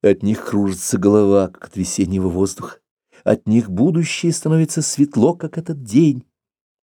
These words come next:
«Сообщаю господину графу», — пишет Шонборн, «что нынче всюду начинают уж говорить: царевич пропал. Одни говорят, что ушел от лютости отца, другие убит отцом,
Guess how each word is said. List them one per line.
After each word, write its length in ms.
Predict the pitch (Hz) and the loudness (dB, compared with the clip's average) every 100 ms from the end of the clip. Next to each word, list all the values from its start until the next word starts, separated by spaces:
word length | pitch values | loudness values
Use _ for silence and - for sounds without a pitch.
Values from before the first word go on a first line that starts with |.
| _ _ _ _ _ _ _ | _ _ _ _ _ _ _
«Сообщаю 920 | - - 107 117 - - 127 180 185 | -14 2 4 4 0 0 2 4 2
господину 640 | 151 147 - 113 127 156 110 | 0 -2 0 0 2 2 2
графу», — 640 | 95 90 101 151 - 196 185 | 2 4 4 2 -2 -10 -8
пишет 280 | - 147 - | -8 -8 0
Шонборн, 540 | 120 101 92 87 82 _ _ _ _ | 2 4 2 0 -6 _ _ _ _
«что 260 | - 98 90 | -2 2 2
нынче 520 | 98 147 143 - 107 | 2 2 0 2 0
всюду 560 | - - 127 180 202 | 0 2 4 6 2
начинают 500 | 175 180 160 147 156 | 0 -2 0 2 2
уж 140 | 156 135 | 0 -4
говорить: 520 | 131 139 113 - - _ _ _ | -2 0 -2 -4 -16 _ _ _
царевич 640 | - 110 92 107 123 - | 2 4 6 4 2 -4
пропал. 420 | - 110 101 95 _ _ _ _ _ _ _ | -4 -2 -2 -4 _ _ _ _ _ _ _
Одни 480 | 107 110 113 196 240 | 2 2 0 -4 0
говорят, 320 | 120 98 95 | 4 4 4
что 180 | - 98 | 0 -2
ушел 260 | 92 101 | 0 2
от 140 | 98 - | 0 -2
лютости 440 | 95 98 - - | -8 -6 -8 0
отца, 680 | 95 90 - - 107 165 175 | 0 0 -6 2 2 2 -2
другие 460 | 120 98 113 175 107 | -2 -4 -4 0 4
убит 540 | 95 90 85 98 90 | 4 2 2 0 4
отцом, 640 | 117 127 - - 160 170 | 2 2 -6 0 2 2